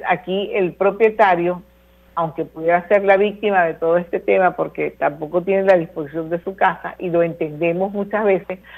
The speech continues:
porque pagan cien bolívares de alquiler y tampoco quieren pagar el condominio. Es,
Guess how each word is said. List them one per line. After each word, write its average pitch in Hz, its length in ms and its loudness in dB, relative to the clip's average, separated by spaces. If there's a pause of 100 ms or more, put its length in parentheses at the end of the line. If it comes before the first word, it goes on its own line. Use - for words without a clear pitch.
(240)
porque 180 280 0
pagan 185 560 2 (560)
cien 208 200 4
bolívares 214 520 6
de 233 80 6
alquiler 202 600 4
y 208 140 -6
tampoco 170 460 0
quieren 175 260 -2
pagar 165 300 0
el 165 140 -2
condominio. 185 680 -2
Es, 170 140 -6